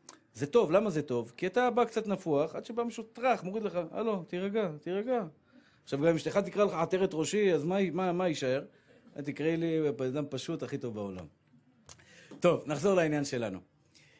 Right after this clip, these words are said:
זאת אומרת ככה, אנחנו, אה, אה, כשאת רוצה שידוך,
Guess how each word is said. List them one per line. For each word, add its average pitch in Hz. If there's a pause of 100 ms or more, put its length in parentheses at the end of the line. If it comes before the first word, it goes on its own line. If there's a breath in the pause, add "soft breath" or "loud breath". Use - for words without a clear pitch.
(140 soft breath)
זאת 147
אומרת 196
ככה, 135 (200)
אנחנו, 190
אה, -
אה, 151
כשאת 175
רוצה 190
שידוך, 165